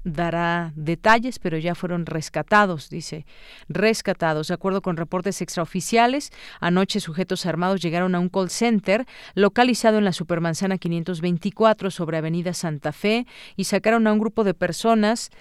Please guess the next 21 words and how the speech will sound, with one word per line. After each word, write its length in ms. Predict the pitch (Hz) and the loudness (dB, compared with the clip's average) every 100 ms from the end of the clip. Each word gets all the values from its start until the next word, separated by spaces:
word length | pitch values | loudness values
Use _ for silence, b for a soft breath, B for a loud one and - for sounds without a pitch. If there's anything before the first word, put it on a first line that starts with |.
| b b | b b
las 160 | 165 - | -4 -2
subieron 420 | 170 233 262 226 | 0 4 6 6
a 60 | |
dos 180 | 202 208 | 4 2
camionetas 640 | - 202 180 180 180 208 | 4 4 6 2 0 -4
y 40 | 180 | -4
se 120 | 165 | -4
marcharon. 580 | 147 143 - 170 151 151 | -4 -4 -2 0 0 -2
Entre 220 | 151 165 | -4 -2
las 180 | 170 156 | -2 0
víctimas 480 | 208 - 214 208 185 | -2 0 0 0 0
habría 220 | 160 175 | 0 0
quince 320 | - 190 190 | 0 0 -2
jóvenes 560 | - 180 170 175 175 - | -4 -2 0 -2 -2 -6
y 80 | |
tres 240 | 143 160 156 | -6 -4 -4
mujeres. 580 | 165 - 220 208 - - B B B B | -4 0 2 2 -2 -6 B B B B
Hasta 260 | 170 - | -4 0
anoche 340 | 180 185 190 202 | 2 2 2 0
la 60 | |
autoridad 460 | 170 175 160 180 | 0 0 -2 -2